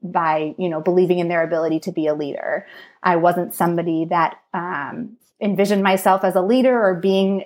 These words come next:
in the front of a group of people, but when I learned about servant leadership, I really latched on to the idea of,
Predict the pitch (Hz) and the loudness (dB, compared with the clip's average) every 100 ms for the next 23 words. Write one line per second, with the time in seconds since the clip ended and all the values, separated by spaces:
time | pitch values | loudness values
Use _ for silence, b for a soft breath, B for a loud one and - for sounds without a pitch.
0 | 196 190 175 - 185 185 180 175 170 208 | -2 -2 -2 -2 -2 0 -2 0 -2 -4
1 | 196 165 - 214 214 277 311 247 202 180 | -6 -8 -4 -4 2 4 4 4 2 2
2 | 185 175 175 175 180 175 170 170 170 165 | -2 -6 -6 -6 -4 -6 -4 -2 0 0
3 | - - 196 180 175 175 185 196 240 240 | -2 -2 0 0 -2 0 0 2 0 2
4 | 180 175 180 170 170 165 175 160 156 - | 0 0 0 2 2 0 0 -2 -2 -4
5 | - 170 160 156 - 190 160 165 147 165 | -2 -2 -4 -8 -4 -2 0 0 0 0
6 | 165 160 156 - 165 160 151 165 | -2 -2 -2 -2 0 0 0 -4